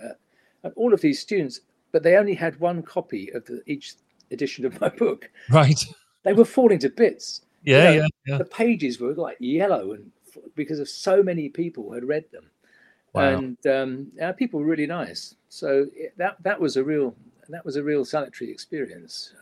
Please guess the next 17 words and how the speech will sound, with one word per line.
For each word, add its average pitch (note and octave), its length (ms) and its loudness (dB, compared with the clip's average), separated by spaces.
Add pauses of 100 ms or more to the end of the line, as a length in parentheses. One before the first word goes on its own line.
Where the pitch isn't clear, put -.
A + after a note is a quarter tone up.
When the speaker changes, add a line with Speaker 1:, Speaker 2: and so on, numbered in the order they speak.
(340)
Speaker 1:
I, - 40 -18
I A2 40 -16
enjoyed C#3+ 380 -8
that. - 200 -18 (680)
Um, A#2+ 540 -6 (1200)
but, - 360 -8
um, B2+ 240 -6 (1160)
yeah, D3 300 6
so, C#3+ 420 -6 (100)
uh, C#3 320 -14 (1120)
there D3+ 200 0
are E3 160 4
a - 20 0
lot D#3+ 160 -4
of B2 120 -4
advantages A#2 720 -8
of, G2+ 160 -14